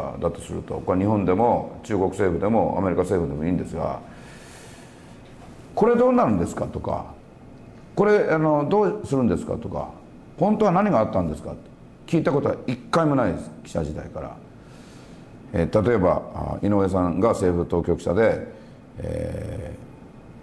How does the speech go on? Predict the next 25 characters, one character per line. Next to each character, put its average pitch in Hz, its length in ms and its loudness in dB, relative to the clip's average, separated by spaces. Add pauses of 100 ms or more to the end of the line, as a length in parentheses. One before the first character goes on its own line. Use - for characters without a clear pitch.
(220)
ー、 98 80 2
拉 101 60 4
致 110 140 0
事 120 80 2
件 90 200 2
を 80 380 -6
ど 98 140 2
う 82 40 2
す 78 80 -6
べ 78 120 -2
き 78 80 -12
か 76 100 -8
と。 - 140 -14 (500)
「こ 113 80 2
れ 110 60 4
か 113 80 4
ら 110 100 4
ど 143 140 2
う 196 60 2
す 139 80 -2
る 98 40 0
ん 85 100 -2
で - 60 -8
す - 80 -14
か？ - 120 -12